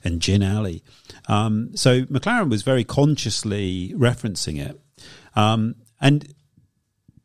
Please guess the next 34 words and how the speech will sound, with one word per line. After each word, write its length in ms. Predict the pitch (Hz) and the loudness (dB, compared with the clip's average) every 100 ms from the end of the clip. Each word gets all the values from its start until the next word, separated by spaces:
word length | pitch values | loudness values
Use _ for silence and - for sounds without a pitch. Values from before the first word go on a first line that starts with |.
| _ _ | _ _
uh, 220 | - - 160 | -14 -4 0
we, 140 | 170 | 0
to, 260 | - 147 - | -2 -8 -2
to 120 | 135 | 0
bring 180 | 185 175 | 2 4
us 80 | |
up 160 | 160 - | 2 0
to, 240 | - 127 | 4 4
to 400 | 120 - - 139 151 | 4 -2 -2 -2 2
Ian 220 | 135 127 | 4 4
Sinclair, 360 | 135 113 165 | 0 0 2
at 80 | 170 | 2
the 60 | - | 0
same 460 | - 170 165 151 | 0 2 4 4
time, 380 | 143 180 175 101 | 2 -2 0 0
I 60 | 117 | 0
think 120 | 175 | -4
this 120 | - | -4
is 60 | 135 | 0
really 240 | 131 127 | 0 2
interesting, 360 | 147 127 107 101 | 0 -2 -4 -2
around 180 | 131 156 | -2 -2
the 60 | |
same 240 | - 139 123 | -2 -2 -2
time, 280 | 135 120 | -2 -2
I 40 | 107 | -2
think, 380 | - 127 - - - - - - | 0 -2 -2 -10 -20 -20 -10 -4
that 160 | 120 | -2
Chris 200 | 131 113 | 0 -2
Gray's 240 | - 107 - | 0 0 0
book 240 | 110 - | -4 -2
is, 260 | 101 - 208 | -4 -4 -6
um, 240 | 127 101 92 | -2 0 0
published, 560 | 139 120 90 - - | -4 -2 -4 -6 -14